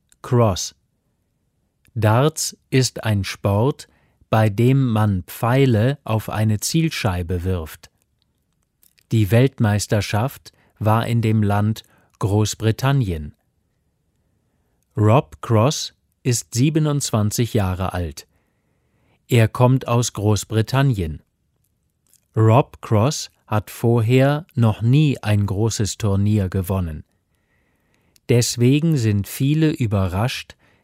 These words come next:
dass er Weltmeister ist. Das Finale hat Rob Cross mit sieben zu zwei gewonnen. Er hat gegen Phil Taylor gespielt. Phil Taylor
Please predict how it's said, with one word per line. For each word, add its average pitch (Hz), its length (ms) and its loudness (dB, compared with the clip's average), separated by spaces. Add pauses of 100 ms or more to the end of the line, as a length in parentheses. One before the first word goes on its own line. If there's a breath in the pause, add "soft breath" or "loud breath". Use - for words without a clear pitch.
dass 117 220 0
er 139 260 0
Weltmeister 95 760 -2
ist. - 340 -12 (1500)
Das 113 220 0
Finale 131 800 0
hat 120 320 -2 (100)
Rob 113 360 0
Cross 110 500 -2 (180)
mit 113 400 0
sieben 143 480 -2
zu 147 200 -4
zwei 101 500 -2
gewonnen. 90 540 -4 (1080)
Er 107 260 2
hat 120 260 -2
gegen 110 460 0 (120)
Phil 117 400 2
Taylor 101 600 -2
gespielt. 85 640 -8 (960)
Phil 143 440 4
Taylor 120 640 0